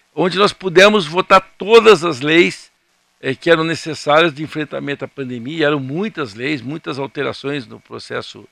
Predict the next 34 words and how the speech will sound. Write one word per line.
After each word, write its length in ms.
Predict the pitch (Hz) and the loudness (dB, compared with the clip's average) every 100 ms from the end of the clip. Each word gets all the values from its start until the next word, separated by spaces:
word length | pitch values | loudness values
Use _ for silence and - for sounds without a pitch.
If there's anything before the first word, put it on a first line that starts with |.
| _ _ | _ _
na, 140 | 113 104 | -14 -14
na, 160 | 104 - _ 131 | -16 -20 _ -18
no 80 | |
ordenamento 540 | 117 117 127 127 127 - | -12 -8 -6 -6 -10 -12
jurídico. 420 | 123 170 190 - _ _ _ _ _ _ _ - | -10 -10 -10 -16 _ _ _ _ _ _ _ -10
E, 500 | 143 160 151 147 151 | -6 -4 -4 -6 -10
e 60 | 147 | -8
foi 160 | 170 | -6
muito 180 | 170 196 | -4 -8
interessante 640 | 190 214 220 - 165 156 | -2 2 2 2 -2 -4
que 100 | - 156 | -6 -4
havia 360 | 123 135 147 | -2 -2 -4
uma 140 | 165 143 | -6 0
participação 560 | 143 127 131 123 139 | 0 0 -6 -10 -10
muito 300 | 131 156 - | -12 -14 -18
expressiva 500 | 120 - 123 - 123 | -20 -14 -14 -12 -14
dos 100 | 113 | -14
parlamentares, 800 | - 120 117 117 107 120 143 165 | -14 -12 -12 -14 -16 -2 -2 -2
uma 140 | 123 117 | -6 -16
contribuição. 920 | 123 113 113 117 107 127 160 180 - | -16 -18 -18 -20 -10 -6 -6 -6 -12
Os 160 | 139 110 | -12 -4
nossos 320 | 156 - 131 | -4 -4 -8
técnicos 540 | - 165 151 139 - | 2 2 2 -6 -18
se 120 | - 135 | -20 -20
superaram 640 | - 143 147 139 190 190 - _ _ _ _ _ - | -18 -4 2 4 4 4 -6 _ _ _ _ _ 0
e 100 | 170 | 2
a 40 | |
Assembleia 360 | - 196 180 196 | 4 2 4 4
Legislativa 340 | 185 190 208 | 2 0 -2
acabou 320 | 214 208 202 | 0 0 0
até 200 | 214 220 | 0 0
sendo 220 | - 208 240 | -2 -4 -6
um 60 | |
case, 580 | - 202 202 170 - | 2 6 6 4 -4